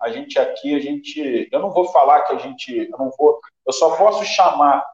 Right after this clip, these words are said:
essas alianças de alianças sacramentadas, fechadas, depois das convenções.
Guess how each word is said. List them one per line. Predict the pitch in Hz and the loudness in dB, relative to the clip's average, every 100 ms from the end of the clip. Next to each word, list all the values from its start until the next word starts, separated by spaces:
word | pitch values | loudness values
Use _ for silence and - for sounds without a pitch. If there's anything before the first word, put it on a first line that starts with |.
| _ _ - | _ _ 4
essas | 143 143 139 | 4 4 4
alianças | 143 139 127 127 131 - 120 | 4 4 2 0 0 -2 -6
de | 117 131 | 0 4
alianças | 131 120 131 127 123 113 - | 4 2 0 0 -6 -8 -8
sacramentadas, | - 131 - 135 131 110 - - 139 131 120 - - - - | -4 -2 2 0 0 -8 -6 2 4 4 2 -2 -14 -18 -10
fechadas, | 117 113 - 120 147 131 - - - - 165 | -10 -8 0 4 6 6 4 -4 -12 -10 -4
depois | 165 170 185 | -2 0 -2
das | 185 | -4
convenções. | 185 185 185 - 120 107 | -6 -2 -4 -4 -6 -6